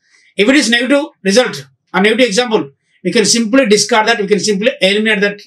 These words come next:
our process. That is about the basic principle about the S, Feinstein algorithm. Means first we can, the parameters are same,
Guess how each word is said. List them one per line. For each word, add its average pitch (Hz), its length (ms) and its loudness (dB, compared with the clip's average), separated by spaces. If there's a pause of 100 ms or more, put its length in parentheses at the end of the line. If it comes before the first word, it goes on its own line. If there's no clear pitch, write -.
(120)
our 196 260 -2 (240)
process. - 600 -10
That 180 160 -2
is 190 100 0
about 170 260 0
the 254 180 -4 (380)
basic 202 420 0
principle 180 360 -4
about 160 260 -2
the 277 180 -4 (1300)
S, 196 220 0
Feinstein 208 600 -2
algorithm. 143 380 -6
Means 247 240 0
first 226 180 -2
we 233 100 -2
can, 294 240 0 (440)
the 196 160 -2
parameters 262 640 0
are 202 80 -2
same, 202 440 -4